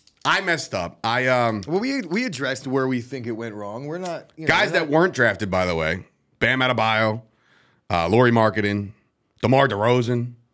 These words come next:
Speaker 1: Paul George, we just talked about.
Speaker 2: Siakam.
Speaker 1: S-, him. Julius
Speaker 2: Yeah.
Speaker 1: Randle,
Speaker 2: <laughs>
Speaker 1: not drafted. Julius Randle. <laughs> Ah, God. All right.
Speaker 2: Lauri Markkanen.
Speaker 1: <laughs> Buckets.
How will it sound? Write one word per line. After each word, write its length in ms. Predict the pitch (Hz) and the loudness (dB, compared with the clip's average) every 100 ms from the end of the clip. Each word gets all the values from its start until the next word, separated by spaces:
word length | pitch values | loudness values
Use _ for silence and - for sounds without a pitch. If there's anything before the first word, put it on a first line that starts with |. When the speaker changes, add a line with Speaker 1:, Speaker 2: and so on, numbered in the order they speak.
| _ _ | _ _
Speaker 1:
Paul 180 | 131 135 | 0 0
George, 280 | 120 123 123 | 2 0 2
we 120 | 120 | 0
just 180 | 113 110 | -2 -2
talked 220 | 110 107 | -2 -2
about. 340 | 113 110 127 | -4 -4 -6
Speaker 2:
Siakam. 180 | 139 135 123 _ _ | -10 -14 -18 _ _
Speaker 1:
S-, 100 | - - | -20 -10
him. 460 | 92 85 120 117 123 _ _ _ _ | -4 0 2 0 -2 _ _ _ _
Julius 320 | 127 139 131 | 0 0 2
Speaker 2:
Yeah. 60 | 117 | 0
Speaker 1:
Randle, 320 | 131 135 131 135 | 2 2 -2 -2
Speaker 2:
<laughs> 40 | |
Speaker 1:
not 200 | 101 117 | -2 0
drafted. 400 | 123 117 120 120 - _ _ _ _ - | 0 0 -2 -8 -12 _ _ _ _ -10
Julius 420 | - 139 131 120 | -4 -2 -2 -2
Randle. 360 | 110 113 127 123 | -2 -2 -6 -12
<laughs> 40 | _ _ _ - - - - | _ _ _ -14 -12 -14 -10
Ah, 520 | 139 160 170 175 156 104 | -4 -2 0 0 0 -2
God. 360 | 147 190 127 - - - 320 - - | 0 0 0 -6 -20 -18 -14 -12 -2
All 100 | 123 | 0
right. 220 | 104 85 - | 0 -2 -8
Speaker 2:
Lauri 240 | 170 208 | -4 -2
Markkanen. 680 | 180 190 220 165 156 151 151 - - - - | -2 -4 -6 -8 -14 -8 -6 -6 -10 -16 -18
Speaker 1:
<laughs> 300 | - _ - | -20 _ -6
Buckets. 480 | - 359 277 - - | -2 -2 -4 -8 -12